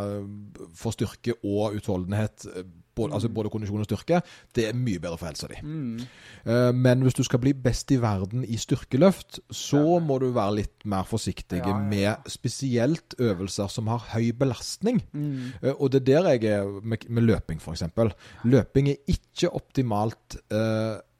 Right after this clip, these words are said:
Speaker 1: som en kombinasjon med da, eh, knebøy, for eksempel.
Speaker 2: Mm.
Speaker 1: Fordi at du bruker jo, det er veldig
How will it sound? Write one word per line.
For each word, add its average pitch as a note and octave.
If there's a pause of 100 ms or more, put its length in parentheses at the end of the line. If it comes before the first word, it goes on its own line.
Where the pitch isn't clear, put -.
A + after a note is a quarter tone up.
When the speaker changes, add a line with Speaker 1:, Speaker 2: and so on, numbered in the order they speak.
Speaker 1:
som A#2
en A#2
kombinasjon A2+ (120)
med G#2+
da, G2 (300)
eh, G#2 (520)
knebøy, C3
for C3
eksempel. C#3+
Speaker 2:
Mm. -
Speaker 1:
Fordi C3+
at B2+ (100)
du C#3+
bruker C#3
jo, C3+ (100)
det A#2
er C3
veldig A2